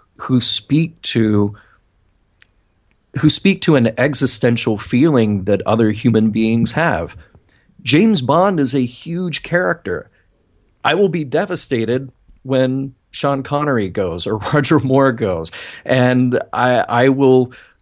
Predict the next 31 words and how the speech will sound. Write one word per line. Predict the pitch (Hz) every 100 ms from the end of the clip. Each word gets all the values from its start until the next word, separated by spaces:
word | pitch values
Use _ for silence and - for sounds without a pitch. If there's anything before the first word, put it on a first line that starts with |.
| _
I | 123
will | 131 127
look | 120 160 165
upon | 151 151 143 131
those | 123 113
James | - 120 113
Bond | - 120 131
movies | 117 113 110 107
fondly, | - 135 143 104 87
but | 85 165 143 95 - - _ _
James | - 147 160
Bond | 123 120 131 135 123 -
is | 120
a | 113 92
cool | - - 139 143
character | - 143 123 113 - 98 87 92 - _
who | - 123 107 101
gets | 104 117 -
the | - 120
girl | 113 98 92 127 - _
and | - 92 82
takes | 127 135 -
out | 117 113
the | 113
bad | 107 95 87
guy | 87 85 101 -
and | 117 104
drives | 104 104 110 104
a | 110
cool | - 113 101
car. | 101 143 131 -